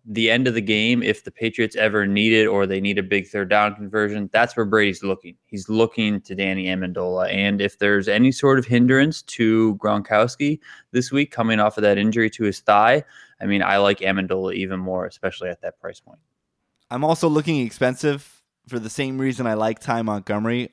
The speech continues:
Speaker 2: I like looking at the other side of the ball at Stefon Diggs. I think the red Q next to him might make people hesitate a little bit, especially people that may have had him this previous week and season long, or even in a night game where he catches one pass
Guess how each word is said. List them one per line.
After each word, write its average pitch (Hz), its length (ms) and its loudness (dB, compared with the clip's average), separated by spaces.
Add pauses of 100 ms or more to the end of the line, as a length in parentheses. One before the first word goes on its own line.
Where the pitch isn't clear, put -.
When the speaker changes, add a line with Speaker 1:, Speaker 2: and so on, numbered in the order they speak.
Speaker 2:
I 107 80 -6
like 107 280 -2
looking 117 300 -4
at 101 100 -6
the 101 160 -8
other 110 200 -2
side 107 280 -4
of 98 80 -14
the 98 80 -10
ball 101 420 -2 (500)
at 110 80 -10
Stefon 113 480 0
Diggs. 123 580 -4 (160)
I 107 60 -6
think 120 200 -6
the 107 100 -4
red 110 320 -2
Q 123 260 -2
next 120 300 -4
to 127 100 -2
him 127 320 -2 (440)
might 117 600 -4 (280)
make 117 320 -6
people 120 300 -6
hesitate 123 500 -6
a 120 60 -8
little 120 220 -4
bit, 127 300 -4 (160)
especially 110 400 -10
people 110 300 -8
that 98 160 -6
may 104 120 -8
have 101 100 -8
had 104 200 -8
him 98 220 -10 (540)
this 120 200 -8
previous 175 540 2
week 185 300 0
and 95 160 -4
season 156 440 -4
long, 151 280 2
or 110 120 -2
even 104 240 -6
in 95 160 -8
a 90 60 -10
night 101 340 -6
game 127 340 -6
where 98 280 -6
he 104 200 -16
catches 107 500 -6
one 107 380 -2
pass 117 560 -6